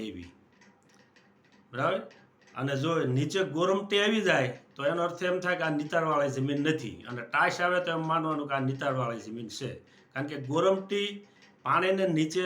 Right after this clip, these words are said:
જવા દેતી નથી, એટલે ઈ પાણી ઉપર આવે. ઉપર આવે એટલે આમ ભરીને પસપસું જેવું રહે, તો એમાં રોપને ફૂગનો પ્રોબ્લેમ આવે.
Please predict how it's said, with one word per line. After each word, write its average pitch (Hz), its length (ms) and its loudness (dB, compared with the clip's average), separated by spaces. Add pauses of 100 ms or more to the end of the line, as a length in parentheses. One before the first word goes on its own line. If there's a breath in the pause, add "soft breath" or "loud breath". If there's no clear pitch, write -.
(160)
જવા 151 340 0
દેતી 139 320 -2
નથી, 95 360 -8 (1500)
એટલે 175 340 -2 (320)
ઈ 180 80 -6
પાણી 190 400 0
ઉપર 214 340 4
આવે. 113 280 2 (280)
ઉપર 139 280 -2
આવે 175 240 6
એટલે 170 200 0
આમ 135 320 -4
ભરીને 180 440 2
પસપસું 170 680 -2 (260)
જેવું 127 360 0
રહે, 120 160 -6 (760)
તો 135 140 -8
એમાં 156 400 0 (400)
રોપને 147 480 -6
ફૂગનો 147 380 -6
પ્રોબ્લેમ 131 460 -2 (160)
આવે. 107 300 -6